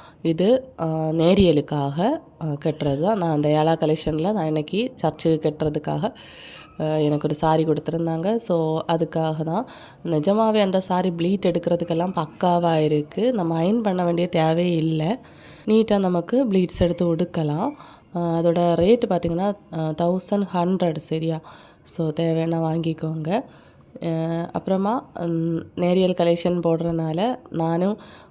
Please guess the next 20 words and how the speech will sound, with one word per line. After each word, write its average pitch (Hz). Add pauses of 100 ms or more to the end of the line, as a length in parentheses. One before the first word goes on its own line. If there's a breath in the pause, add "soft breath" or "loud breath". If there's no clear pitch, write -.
(120)
அ, 160
இந்த, 160
இந்த 170
கிரீன் 170
தான் 170 (100)
லைட் 151
இந்த 175
கிரீன்ல 180
வரும். 180
அதனால 214
பிள்ளைங்களுக்கும் 180
அதே 165
மாதிரி, 170 (580 loud breath)
அ, 160
பட்டு 170
பாவாடை 160
சட்டைக்கு, 156 (120)
ம், 160 (460)
ஸ்டிச் -
பண்ணிகிட்ருக்கேன். 165